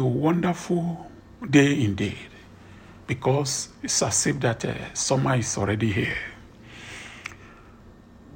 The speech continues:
Brethren, I want us to join hands together and pray this way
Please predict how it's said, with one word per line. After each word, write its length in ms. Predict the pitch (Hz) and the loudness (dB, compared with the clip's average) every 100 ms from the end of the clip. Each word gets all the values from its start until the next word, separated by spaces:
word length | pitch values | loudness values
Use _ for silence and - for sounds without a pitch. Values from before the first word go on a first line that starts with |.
| - | 4
Brethren, 540 | - 220 165 117 - - - - - - | 10 10 8 4 2 -6 -12 -16 -20 -6
I 100 | - | 4
want 200 | 240 - | 6 6
us 160 | 226 220 | 2 2
to 180 | - 143 | 2 2
join 340 | 135 175 185 | 4 4 4
hands 420 | 170 - 165 170 | 2 2 0 -2
together 560 | - 127 - 143 175 170 | -4 -4 -2 -2 -2 -6
and 180 | - 117 | -4 -2
pray 160 | - 120 | 0 0
this 260 | - 131 | 2 0
way 180 | - - | 0 -6